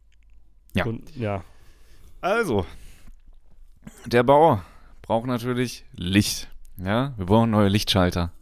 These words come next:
Speaker 2: Lichtschalter?
Speaker 1: Wir können ja, genau, wir können ja mal schätzen, was so die neuen Lichtschalter, wir spielen jetzt das Schätzspiel.
Speaker 2: Ja.
Speaker 1: Ja, die katholische Kirche und Dominik Bornmann in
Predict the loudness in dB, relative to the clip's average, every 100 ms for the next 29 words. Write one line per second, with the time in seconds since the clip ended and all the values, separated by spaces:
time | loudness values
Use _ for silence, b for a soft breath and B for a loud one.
0 | B B B -8 -6 -2 2 4 4 4
1 | 2 2 2 2 2 2 4 4 4 0
2 | 0 0 0 0 2 6 6 6 6 6
3 | 6 4 2 2 2 2 0 -2 -8 -4
4 | -2 -2 -2 -4 -2 -4 -2 -2 -4 -6
5 | -6 -8 -8 -12 -8 -2 4 4 2 -2
6 | -4 -2 0 0 -2 0 0 2 0 2
7 | 0 0 0 0 2 2 2 0 -2 -2
8 | -2 -2